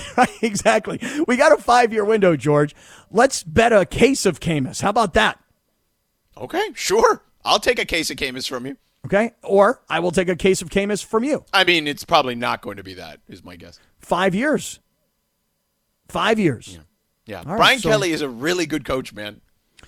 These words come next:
Speaker 1: Um, he, he is a good coach. He, his success would tell you that. To have led Cincinnati to a twelve and oh record, to then have used Cincinnati as a stepping stone to get to Notre Dame,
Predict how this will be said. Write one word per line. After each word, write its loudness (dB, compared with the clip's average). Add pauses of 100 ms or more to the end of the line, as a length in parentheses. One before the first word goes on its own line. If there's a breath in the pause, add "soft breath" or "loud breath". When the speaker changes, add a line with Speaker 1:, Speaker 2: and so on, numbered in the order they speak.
(420 soft breath)
Speaker 1:
Um, 2 (200)
he, -2
he -2
is -4
a 2
good -2
coach. -6
He, 0
his 0
success -2
would 0
tell 0
you 0
that. -4 (340 soft breath)
To 4
have -2
led 0
Cincinnati 0
to 2
a 2
twelve -2
and 0
oh 2
record, -2 (320 soft breath)
to 0
then 2
have 0
used -4
Cincinnati -2
as -2
a -2
stepping -2
stone 0
to -4
get -2
to -4
Notre 0
Dame, 0